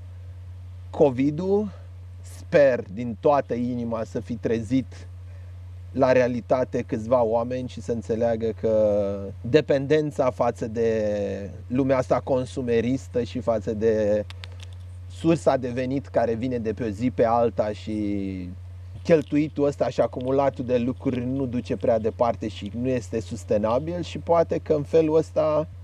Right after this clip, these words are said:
oamenii nu neapărat că o să se mute la țară, dar o să fie puțin mai responsabili și poate din aia care o să devină mai responsabili, poate câțiva o să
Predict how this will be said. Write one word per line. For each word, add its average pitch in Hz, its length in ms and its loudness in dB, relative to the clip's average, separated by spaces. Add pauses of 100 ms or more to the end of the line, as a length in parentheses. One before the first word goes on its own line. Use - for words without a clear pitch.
oamenii 156 640 2
nu 180 100 -4
neapărat 156 460 4
că - 100 -4
o 143 40 0
să - 60 -4
se 143 100 0
mute 147 300 0
la 131 180 2
țară, 151 280 0
dar 156 180 2
o 151 120 2
să 156 120 -6
fie 156 160 -2
puțin 143 300 -4
mai 135 180 4
responsabili 131 800 0
și - 120 -10
poate 147 360 0
din 127 220 -2
aia 143 180 4
care 120 200 2
o 117 40 2
să 113 120 -10
devină 117 340 -2
mai 120 180 0
responsabili, 117 920 0 (680)
poate 160 340 4
câțiva 131 440 0
o 123 160 0
să 120 260 -2